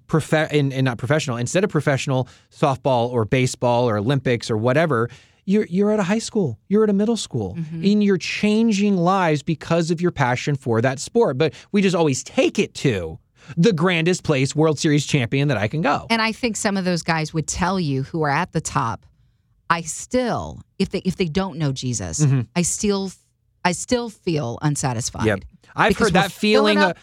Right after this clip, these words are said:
Speaker 2: filling up, filling
Speaker 1: after you
Speaker 2: up.
Speaker 1: win the trophy. I've
Speaker 2: Mm-hmm.
Speaker 1: heard from people that have done that, that within an hour,
Speaker 2: Mm-hmm.
Speaker 1: "All right, what about next year? What about the next one?" It,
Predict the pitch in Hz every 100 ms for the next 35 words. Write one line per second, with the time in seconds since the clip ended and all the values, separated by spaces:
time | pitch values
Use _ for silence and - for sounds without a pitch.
0 | - 240 269 269 - 165 170 208 190 180
1 | 196 170 185 156 - 98 101 175 151 185
2 | 175 180 - 165 170 - 139 123 123 117
3 | 127 123 98 85 - _ _ - 139 131
4 | 131 143 131 123 117 113 - _ _ -
5 | 143 147 127 95 80 - _ _ 196 190
6 | 196 - _ _ _ - 127 127 123 _
7 | _ - 151 139 131 127 120 - 101 95
8 | - 131 120 113 110 92 - 80 - _
9 | _ _ _ - 165